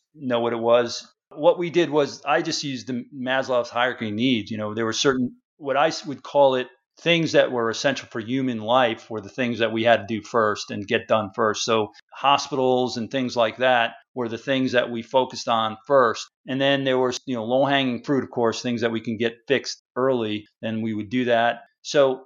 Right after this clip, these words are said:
it was more of that, you know, the, the essential services that were met, accomplish human needs, those were the first things done.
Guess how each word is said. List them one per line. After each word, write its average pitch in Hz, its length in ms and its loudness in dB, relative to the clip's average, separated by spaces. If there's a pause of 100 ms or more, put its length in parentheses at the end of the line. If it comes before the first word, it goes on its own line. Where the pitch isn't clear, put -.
(160)
it 170 160 -4
was 143 180 -2
more 156 300 2
of 117 160 -2 (180)
that, 139 320 2
you 135 80 0
know, 117 100 0
the, 113 340 -2
the 123 120 -2
essential 147 580 0
services 123 560 -2
that 113 140 0
were 110 260 -6 (140)
met, 127 320 0 (360)
accomplish - 380 -2
human 131 320 -2
needs, 127 580 -2
those 127 220 -2
were 120 60 -4
the 110 100 -6
first 120 300 -4
things 110 180 -8
done. 113 280 -2